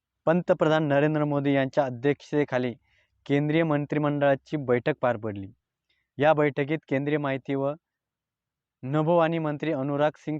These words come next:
ठाकूर या योजनेसाठी केंद्र सरकारने पंच्याहत्तर हजार कोटीचे तरतुदीला मंजुरी दिलेली. ही योजना पंतप्रधानांनी तेरा फेब्रुवारी रोजी सुरू केली होती. या योजनेअंतर्गत घराच्या छतावर लावण्यात येणाऱ्या सोलार पॅनलमधून येणाऱ्या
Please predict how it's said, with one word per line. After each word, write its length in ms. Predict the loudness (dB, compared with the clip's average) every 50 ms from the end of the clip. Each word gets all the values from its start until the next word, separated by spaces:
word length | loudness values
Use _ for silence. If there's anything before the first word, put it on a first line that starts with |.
| -8
ठाकूर 380 | -10 -10 -10 -6 -4 -4 -4 -6 -8 _ _ _ _ _ _ _ _ _ _ _ _ _ -2
या 200 | 2 4 4 4
योजनेसाठी 600 | 4 2 0 -2 -4 -6 -4 -4 -4 -4 -4 -8
केंद्र 360 | -6 -4 -4 -2 0 -2 -2
सरकारने 400 | -2 -4 -6 -4 -4 -4 -4 -4
पंच्याहत्तर 680 | -6 -6 -6 -6 -6 -4 -4 -4 -4 -4 _ _ -2 -2
हजार 420 | -2 -4 -8 -8 -2 0 0 0
कोटीचे 400 | 0 -4 -8 -8 -8 -10 -10 -10
तरतुदीला 560 | -10 -6 -6 -6 -6 -6 -8 -10 -8 -6 -6 -6
मंजुरी 440 | -6 -6 -8 -8 -6 -6 -6 -6
दिलेली. 400 | -6 -6 -8 -8 -8 -10 -12 -14 -14 _ _ _ _ _ _ _ _ _ _ _ _ -4
ही 120 | 0 2
योजना 300 | 2 2 2 2 -2 -4 -2 _
पंतप्रधानांनी 760 | -2 -2 -2 -4 -2 -2 2 2 2 2 2 -2 -4 -4 -6
तेरा 340 | -8 -2 0 2 4 4 2 2 0
फेब्रुवारी 480 | -6 -6 -2 2 2 2 2 2 0
रोजी 380 | -2 -2 -4 -4 -6 -8 -10 -10 -12 -16 -18 -18 -20 -20 -20
सुरू 280 | -10 -6 -4 -4 -4 -2
केली 160 | -2 -2 0 0
होती. 300 | -2 -4 -6 -8 -4 0
या 120 | 2 2
योजनेअंतर्गत 920 | 2 2 0 -2 -4 -6 -6 -8 -6 -6 -6 -4 -4 -6 -6 -8 _ _ -20 -20 _ _ _ _ _ _ _ _ _ _ _ _ -12
घराच्या 460 | -8 -6 -4 -2 -2 -2 0 0 -2 -2 -2
छतावर 320 | -8 -6 0 2 2 2 4
लावण्यात 380 | 4 2 2 0 -2 -4 -6 -10 -10
येणाऱ्या 360 | -10 -6 -4 0 0 0 -2
सोलार 420 | -2 _ _ -6 0 0 0 0
पॅनलमधून 600 | 2 0 -2 0 -2 -4 -4 -6 -6 -6 -6 -6 -6
येणाऱ्या 340 | -6 -6 -4 -2 -2 -2